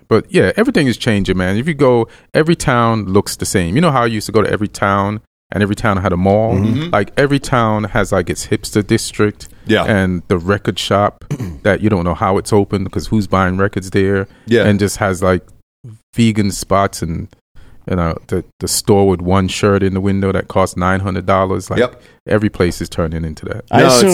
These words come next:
Speaker 2: it's
Speaker 3: those
Speaker 2: true.
Speaker 3: places are all drug fronts or something, right?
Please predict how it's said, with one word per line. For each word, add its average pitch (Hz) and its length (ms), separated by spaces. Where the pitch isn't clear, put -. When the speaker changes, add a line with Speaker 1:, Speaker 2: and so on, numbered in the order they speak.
Speaker 2:
it's 151 60
Speaker 3:
those 131 180
Speaker 2:
true. 120 140
Speaker 3:
places 117 340
are 110 120
all 92 180
drug 87 480
fronts 73 440
or 71 120
something, 76 400
right? 78 280